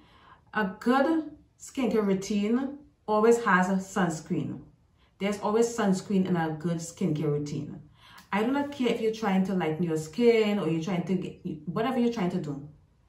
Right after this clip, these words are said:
it doesn't matter. You need sunscreen. This is very important. Sunscreen is important. So please, on, uh, actually, sunscreen is not only important, but it's non-negotiable.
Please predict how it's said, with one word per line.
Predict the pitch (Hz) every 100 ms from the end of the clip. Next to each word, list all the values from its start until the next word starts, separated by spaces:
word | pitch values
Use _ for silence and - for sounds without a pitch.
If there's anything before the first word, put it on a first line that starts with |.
| _
it | 190
doesn't | 196 190 202
matter. | 160 156 135 - - - _
You | 202
need | 196 190 190 190
sunscreen. | - 196 170 165 - 143
This | 160 214
is | 175
very | 160 160
important. | 165 - 156 151 123 117 - - _ _ _
Sunscreen | - - 196 190 - 185 147 131 139 151 -
is | - 156
important. | 143 135 - 147 - - - - - _ _ _
So | 190
please, | 175 - 247 190 147
on, | 151 151 - - _ _ - 233 233
uh, | 208 208
actually, | 220 233 - 262 277 311 - - _
sunscreen | - 277 277 - 277 254
is | 208
not | 190 208
only | 196
important, | 202 190 214 196 214 185
but | 170
it's | 151
non-negotiable. | 165 165 170 165 156 151 147 151 131 127 -